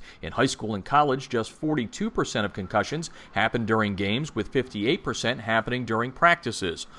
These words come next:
Overall, college students had the highest rate of concussions during games, with three point seven per one thousand games, compared to two point zero one for high schoolers and two point three eight for youths.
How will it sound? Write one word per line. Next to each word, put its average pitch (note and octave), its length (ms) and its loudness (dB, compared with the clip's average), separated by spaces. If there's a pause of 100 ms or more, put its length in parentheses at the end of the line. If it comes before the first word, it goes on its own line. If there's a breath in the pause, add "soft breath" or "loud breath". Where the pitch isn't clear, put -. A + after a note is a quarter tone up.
(200 loud breath)
Overall, A#2+ 640 6
college C3 400 2
students A#2 460 -4
had G#2+ 180 0
the F#2+ 80 0
highest C3 400 -2
rate A2 160 2
of G#2 80 -4
concussions G#2+ 580 -2 (260 loud breath)
during B2+ 300 2
games, A2+ 340 2
with G2 160 -4
three C3+ 200 2
point C3+ 320 -4
seven D3+ 400 2 (240 loud breath)
per G#2 120 0
one A2 300 0
thousand D3+ 460 0
games, C3 320 -2
compared B2 400 0
to B2+ 60 -4
two D#3 200 -6
point D3 320 -6
zero B2 260 2
one D3+ 360 2
for D3+ 140 0
high D#3+ 100 4
schoolers C3+ 480 0 (180 loud breath)
and B2+ 100 -6
two C#3+ 140 -2
point C3 300 -4
three A2 240 2
eight A2+ 160 2
for C#3+ 100 0
youths. D#3 460 0